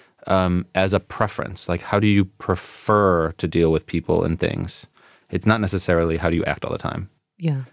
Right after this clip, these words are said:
Speaker 1: And so it's a scale. Like, do you prefer to s-, be with people to recharge? Do you prefer to be at home?
Speaker 2: Mm-hmm.
Speaker 1: Um, and I think that that's, that's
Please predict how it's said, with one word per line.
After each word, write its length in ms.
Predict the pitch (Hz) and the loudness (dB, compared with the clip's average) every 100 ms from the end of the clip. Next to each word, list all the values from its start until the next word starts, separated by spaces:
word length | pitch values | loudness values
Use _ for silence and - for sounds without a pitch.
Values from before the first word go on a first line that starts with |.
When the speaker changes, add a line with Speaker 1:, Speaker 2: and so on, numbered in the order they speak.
| _ | _
Speaker 1:
And 140 | - 92 | -2 2
so 140 | 101 | 2
it's 100 | 98 | 2
a 40 | 98 | -2
scale. 420 | - 120 92 82 | 2 2 2 0
Like, 300 | 87 80 - 107 | -4 -6 -10 -6
do 100 | 95 | 0
you 120 | 90 | 0
prefer 920 | 92 101 - - - 92 95 92 98 110 | -2 -6 -8 -8 0 4 6 4 2 0
to 120 | 117 | -8
s-, 120 | - | -8
be 180 | - 117 | -4 -2
with 160 | 123 | 0
people 240 | - 123 143 | -2 0 0
to 100 | - | 0
recharge? 340 | 135 139 156 139 | -2 0 -2 -2
Do 40 | |
you 60 | 95 | -4
prefer 440 | 101 - 90 92 92 | -4 -2 2 2 2
to 120 | 87 | 0
be 100 | 87 | 0
at 100 | 82 | 0
home? 340 | 90 101 107 - | 0 -2 -4 -2
Speaker 2:
Mm-hmm. 360 | 190 156 151 156 - - | 0 2 2 0 -2 0
Speaker 1:
Um, 540 | 92 90 87 87 90 - _ _ _ | 2 4 2 0 -2 -6 _ _ _
and 160 | - 101 | -2 0
I 60 | 95 | 0
think 400 | - - 120 110 | -2 0 2 2
that 140 | 101 | 0
that's, 360 | 98 92 - - | 0 0 -6 -6
that's 280 | - 92 - | -2 -2 -2